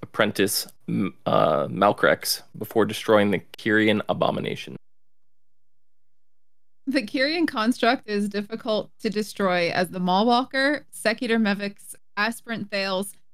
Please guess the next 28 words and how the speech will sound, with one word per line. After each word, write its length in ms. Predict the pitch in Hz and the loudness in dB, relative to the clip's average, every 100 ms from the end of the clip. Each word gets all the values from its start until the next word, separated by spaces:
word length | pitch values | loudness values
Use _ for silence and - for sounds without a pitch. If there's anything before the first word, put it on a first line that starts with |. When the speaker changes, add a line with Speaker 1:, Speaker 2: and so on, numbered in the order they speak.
| - | -8
Speaker 2:
and 200 | 185 185 - | -4 -4 -2
three 220 | 269 381 | 0 0
stewards 540 | 403 - 220 220 202 | 0 -2 0 0 -2
join 240 | - 170 170 | -4 -2 0
in 80 | 175 | -2
the 60 | |
battle. 500 | 180 202 208 175 180 - - - - - | 0 0 0 -2 -6 -12 -20 -20 -20 -4
Just 300 | 269 320 - | -4 -4 -4
as 240 | 254 269 | -2 -2
it's 160 | 277 247 | -2 -4
about 360 | 254 226 202 - | -2 -2 -2 -4
to 60 | |
be 80 | 240 | -8
finished 400 | 233 190 214 - | -8 -4 -6 -2
off, 340 | 180 185 269 - - | 0 2 0 -6 -8
it 160 | 226 220 | -6 -6
runs 360 | 185 208 302 330 | -6 -2 0 -2
throughout 340 | - 294 294 | -2 -2 -2
the 80 | 254 | -4
House 280 | 233 269 269 | 0 0 0
of 100 | 233 | -8
Constructs, 680 | - 233 233 - 180 - - | -2 2 2 0 -2 -4 -14
taking 400 | - 233 233 220 | -10 -10 -4 0
out 220 | 208 190 | 0 0
most 400 | 185 208 269 - | 0 2 0 -6
of 160 | 262 240 | -8 -8
the 80 | 240 | -10
forces. 760 | - 226 226 - - - - | -4 -4 -4 -8 -10 -12 -14